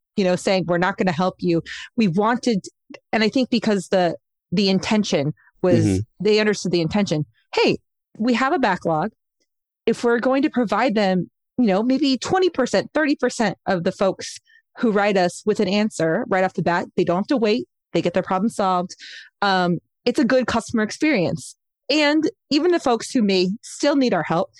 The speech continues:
Speaker 1: we've given them a little more context, and maybe they can try something, tell us they've tried it, write back and say, "Hey, I tried that, it doesn't work." That's still more information than we had. So I think it felt good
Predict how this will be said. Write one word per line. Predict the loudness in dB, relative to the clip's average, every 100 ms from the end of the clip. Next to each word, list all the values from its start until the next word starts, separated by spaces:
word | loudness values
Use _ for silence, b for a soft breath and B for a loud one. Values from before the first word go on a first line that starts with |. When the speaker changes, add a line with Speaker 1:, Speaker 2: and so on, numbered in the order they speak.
| B -4
Speaker 1:
we've | -2 2
given | 2 2
them | 2 2
a |
little | 2 2
more | 0
context, | -2 -2 0 -2 -4 -6 -4
and | 0 2
maybe | 2 2 0 0 B -4
they | -2
can | 0 0
try | 0 0
something, | 0 -2 0 0 0 -2 _ _ _ -2
tell | 2
us | 2 2
they've | 0
tried | 0 0 2
it, | 0 -2 _ _ _ -2
write | -2 0
back | 0 0 -2
and | -2
say, | 0
"Hey, | 2 2
I | 2
tried | 0 0
that, | 0
it | 0
doesn't | 0 0 0
work." | 0 0 -4 b _
That's | -2 -2
still | -2 2 4
more | 2 2
information | 0 2 2 2 2
than | 2
we | 2
had. | 2 0 0
So | -2
I | 0
think | -2 -4 B B -2
it | -2 -2 -6
felt | 0 0 2
good | 0 0